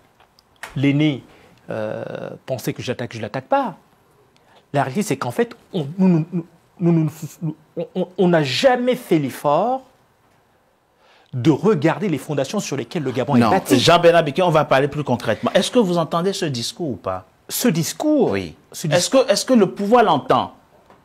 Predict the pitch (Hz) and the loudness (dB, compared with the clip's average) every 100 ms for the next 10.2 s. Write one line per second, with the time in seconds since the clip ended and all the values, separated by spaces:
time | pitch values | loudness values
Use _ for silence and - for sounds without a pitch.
0 | _ _ _ _ _ _ _ _ - - | _ _ _ _ _ _ _ _ -20 -20
1 | - 131 151 180 220 208 180 202 190 214 | -8 0 6 8 8 6 4 4 6 6
2 | 147 165 330 277 208 135 165 160 214 113 | 8 6 8 6 6 4 2 2 0 2
3 | 110 175 - 294 233 156 123 117 107 - | 4 4 6 4 4 2 -2 -6 -10 -18
4 | _ _ _ _ _ _ _ _ _ _ | _ _ _ _ _ _ _ _ _ _
5 | - - - - 175 175 - 269 180 143 | -20 -20 -6 4 4 4 2 2 4 0
6 | 127 117 113 - _ _ _ 214 185 - | -2 -6 -12 -20 _ _ _ 4 4 6
7 | 294 254 180 143 - - - _ _ _ | 4 4 0 -2 -6 -14 -18 _ _ _
8 | _ _ _ _ _ _ _ _ _ _ | _ _ _ _ _ _ _ _ _ _
9 | _ _ _ _ _ 160 - - 220 220 | _ _ _ _ _ -2 -2 0 2 2
10 | 220 208 | 0 -4